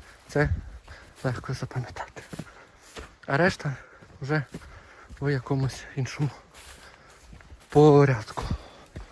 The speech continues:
Двохтисячники я покорив всі в Україні і рекомендую і вам це зробити. Це така справа переважно, напевно,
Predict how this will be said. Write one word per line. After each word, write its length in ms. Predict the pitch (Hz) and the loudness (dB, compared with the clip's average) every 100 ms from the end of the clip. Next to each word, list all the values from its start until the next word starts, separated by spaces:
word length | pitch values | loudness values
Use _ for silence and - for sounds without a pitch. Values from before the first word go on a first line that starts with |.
| - - - - - - | -20 -20 -20 -20 -16 -8
Двохтисячники 800 | 143 - 151 143 - 147 - 143 | -4 -2 -2 -4 -4 -4 -2 0
я 220 | 151 143 - - - | 0 0 -6 -20 -14
покорив 360 | 151 147 143 | -6 0 0
всі 360 | 135 - - 233 - - - - - - - | 0 -6 -2 -2 -2 -20 -20 -20 -20 -16 -8
в 60 | |
Україні 720 | 196 180 - 180 185 202 185 160 - - - - - - - - | -6 -6 -2 0 4 4 4 0 -8 -12 -18 -20 -20 -20 -14 2
і 180 | 180 208 - - - - - - - | 2 2 -2 -14 -14 -18 -20 -20 -10
рекомендую 720 | - 139 151 147 143 180 175 156 - - - - - - - - - - 139 | -6 -4 0 0 2 2 2 0 -12 -20 -20 -16 -16 -18 -20 -20 -20 -10 -4
і 40 | |
вам 220 | 139 147 | -2 -2
це 160 | - 151 | 0 0
зробити. 520 | 135 139 127 - - - | 0 -6 -8 -10 -10 -6
Це 220 | - 131 - - - - - - - - - - - _ - - | -4 -4 -8 -20 -20 -20 -20 -20 -20 -20 -20 -20 -20 _ -20 -14
така 260 | - 139 - - - - - - - - | -4 -4 -4 -14 -16 -18 -18 -18 -18 -14
справа 500 | - 147 143 139 131 - - | 0 4 4 4 -2 -6 -12
переважно, 460 | - 143 139 143 135 | -4 2 4 2 0
напевно, 460 | 127 139 143 139 | -4 -2 2 2